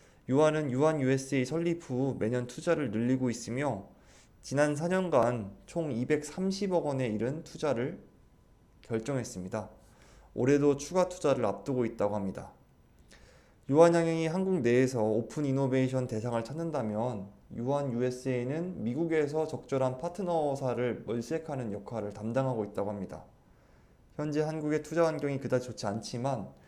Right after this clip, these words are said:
미국은 바이오텍에 많은 투자금이 몰리고 있는 상황이기 때문에 투자 적기로 여겨진다고 밝혔습니다. 유한 유에스에이는 기술 도입과 기술 수출을 모두 모색하고 있습니다.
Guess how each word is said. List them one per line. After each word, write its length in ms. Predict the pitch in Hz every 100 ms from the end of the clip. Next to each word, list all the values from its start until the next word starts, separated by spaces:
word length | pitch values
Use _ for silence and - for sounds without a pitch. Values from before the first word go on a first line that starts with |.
| - -
미국은 600 | - 123 131 135 143 120
바이오텍에 760 | - 123 135 143 - 139 131 123
많은 320 | 98 110 123
투자금이 520 | 120 170 185 165 151
몰리고 500 | 107 113 135 151 147
있는 180 | 131 120
상황이기 460 | 127 143 139 117 -
때문에 560 | 107 107 127 135 98 - - - - - - -
투자 260 | - 185 180
적기로 680 | 117 107 - 160 117 123 160
여겨진다고 800 | 110 117 120 113 107 107 135 151
밝혔습니다. 640 | 113 120 123 101 92 87 - - - _ - - - - - - -
유한 320 | 127 147 175
유에스에이는 680 | 151 156 156 160 156 156 156
기술 340 | 135 127 160 160
도입과 580 | 147 135 - 160 170
기술 300 | 170 135 131
수출을 680 | 135 190 - 208 147 143 180
모두 280 | - 117 123
모색하고 560 | 107 120 151 156 147 120
있습니다. 480 | 107 117 101 95